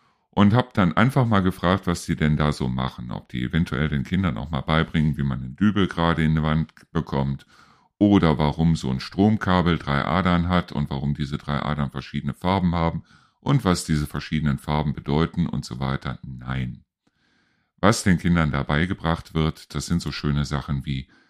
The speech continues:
was alles Schönes in einem Stück Holz steckt und was man da alles Schönes draus machen kann.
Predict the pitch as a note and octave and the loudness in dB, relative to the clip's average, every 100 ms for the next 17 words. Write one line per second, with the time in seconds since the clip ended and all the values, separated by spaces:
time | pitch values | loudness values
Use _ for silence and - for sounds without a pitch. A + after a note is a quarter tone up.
0 | _ _ _ _ C#2+ C#2+ - - D2 D2+ | _ _ _ _ -10 -8 -8 -6 -2 -2
1 | - - - C#2+ D2+ D2 - C#2+ - C2+ | -2 -4 -2 0 0 -2 -4 -6 -4 -6
2 | C2+ B1+ - C2 - G#2 D#3 - - - | -6 -8 -12 -12 -6 0 0 0 -8 -10
3 | - - _ _ _ _ _ _ _ E2 | -12 -18 _ _ _ _ _ _ _ -2
4 | D#2 D#2 C#2+ C2+ C2 - - - - C2+ | -2 -2 -4 -4 -4 -6 -8 -8 -8 -6
5 | B1 - - - C2+ - F#2 - D2+ - | -6 -10 -12 -12 -12 -4 -4 -2 -6 -8
6 | - - | -16 -20